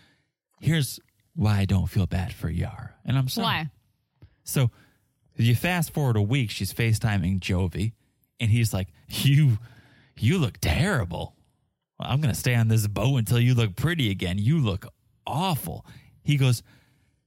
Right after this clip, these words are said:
Speaker 1: "I didn't even think you could catch covid. Like, how did you catch covid?"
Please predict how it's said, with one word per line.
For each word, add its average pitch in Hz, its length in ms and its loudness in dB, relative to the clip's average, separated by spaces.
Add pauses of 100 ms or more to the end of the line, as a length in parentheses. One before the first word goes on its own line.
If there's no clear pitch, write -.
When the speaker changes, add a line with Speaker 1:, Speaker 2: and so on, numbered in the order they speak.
(560)
Speaker 1:
"I 220 120 -2
didn't 233 100 -2
even 202 140 -2
think 196 200 -4
you 175 80 -2
could - 160 -14
catch 208 400 -2
covid. 92 400 0
Like, 101 160 -4
how 196 300 -4
did 196 180 -4
you 127 160 -2
catch - 440 -4 (580)
covid?" 117 640 -2